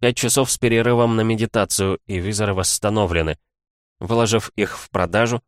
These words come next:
четвёртое поколение, между прочим, я взялся за оборудование связи. Когда закончил, визоры были уже проданы, и их даже успели забрать, а мой счёт пополнился на две тысячи кредитов. Позже и оборудование связи ушло за восемь с половиной.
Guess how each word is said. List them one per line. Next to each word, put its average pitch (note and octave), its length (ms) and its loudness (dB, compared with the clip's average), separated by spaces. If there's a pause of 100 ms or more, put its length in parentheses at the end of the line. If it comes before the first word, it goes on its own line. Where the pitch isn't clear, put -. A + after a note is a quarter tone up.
(100)
четвёртое F#2+ 460 -2
поколение, F2+ 560 0
между F2 280 -2
прочим, F2 400 0 (380)
я A2 160 0
взялся C3+ 380 0
за B2+ 180 2
оборудование G#2+ 520 2
связи. D2+ 440 -2 (500)
Когда F2 280 0
закончил, F2+ 580 0
визоры F#2+ 320 -2
были F2+ 180 -2
уже F2 240 -2
проданы, G2 540 0 (200)
и A#2+ 140 0
их A#2+ 120 2
даже A2 240 2
успели G#2 340 0
забрать, F#2+ 480 -2 (220)
а - 60 -6
мой G#2 180 2
счёт - 260 -2
пополнился A#2+ 640 2
на G#2 160 2
две F#2+ 200 -4
тысячи F#2 400 -4
кредитов. E2+ 600 -6 (640)
Позже C#3+ 340 -2
и - 60 -4
оборудование B2 640 2
связи G2 380 0
ушло G2 340 -2
за F#2 120 0
восемь F2 300 0
с - 80 -4
половиной. F2 540 0